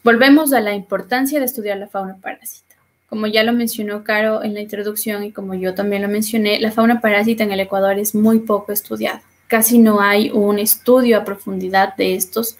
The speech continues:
La mayoría están enfocados a peces de piscícolas, pero no en peces marinos, lo cual es muy pobre, ya que estos estudios en su mayoría se los realizan en Asia y en Europa debido a la, a la, al tipo de gastronomía que mantiene.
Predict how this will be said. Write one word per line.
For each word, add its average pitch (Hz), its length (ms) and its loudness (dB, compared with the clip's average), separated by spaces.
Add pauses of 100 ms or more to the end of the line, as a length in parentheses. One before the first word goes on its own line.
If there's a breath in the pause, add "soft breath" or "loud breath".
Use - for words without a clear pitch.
(420 soft breath)
La 208 80 -2
mayoría 202 500 4
están 214 400 0
enfocados 208 560 -2
a 208 100 -2
peces 208 400 -2
de 190 320 -2
piscícolas, 220 880 -2
pero 190 220 0
no 202 260 2
en 233 140 2
peces 196 320 -8
marinos, 190 500 -4
lo 220 100 -8
cual 190 280 0
es - 320 -6 (120)
muy 208 180 -4
pobre, - 360 -6 (500 soft breath)
ya 269 240 2
que 302 320 0
estos 277 260 0
estudios 262 460 2
en 233 100 2
su 220 140 0
mayoría 208 440 0
se 233 120 -6
los 202 160 -4
realizan 220 440 -2
en 202 220 -4
Asia 220 220 -4
y 220 60 0
en 208 40 -2
Europa 208 420 0
debido 202 480 -2
a 208 120 -4
la, 196 420 -4 (460)
a 214 160 0
la, 202 140 2
al 202 260 -4
tipo 233 240 -2
de 240 100 2
gastronomía 202 720 -2
que - 140 -8
mantiene. - 480 -12